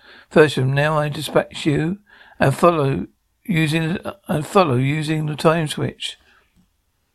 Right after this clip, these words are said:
"Doctor, righto, Jamie. Zoe, come along. I think this could be quite fun, you know." "Doctor, oh, Jamie, oh," the doctor, Jamie and Zoe get into the cubicle. "Kelly, Fersham, time switch is down on the main maintenance report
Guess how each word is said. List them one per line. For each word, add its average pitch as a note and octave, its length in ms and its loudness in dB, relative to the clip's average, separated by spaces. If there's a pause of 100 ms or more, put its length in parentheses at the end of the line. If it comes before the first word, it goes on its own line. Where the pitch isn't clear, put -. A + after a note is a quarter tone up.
(400)
"Doctor, D#3 280 4
righto, D#3 480 2
Jamie. C#3+ 540 0 (200)
Zoe, G3 300 2
come A3 200 0
along. D#3 280 2
I G3+ 100 0
think - 260 -4
this D#3 160 -4
could D#3 220 -4
be E3 120 -4
quite - 440 -4
fun, C3+ 300 2
you B2+ 120 -2
know." A#2 280 -4 (400)
"Doctor, E3 280 4
oh, D#3 460 0
Jamie, D3+ 340 2
oh," D3 340 2
the D3 80 -2
doctor, D3+ 420 0
Jamie D3+ 400 -2
and C3+ 100 0
Zoe D3 240 2
get C3+ 200 -2
into D3 420 -6
the D3 60 -12
cubicle. E3+ 520 -6 (480)
"Kelly, G3+ 320 4
Fersham, A#3+ 540 0 (400)
time E3 200 4
switch D#3 240 -4
is C#3+ 120 -4
down C#3 400 0
on C#3 100 -4
the D3 80 -2
main D3+ 380 -4
maintenance D#3+ 600 -2
report C3 420 -2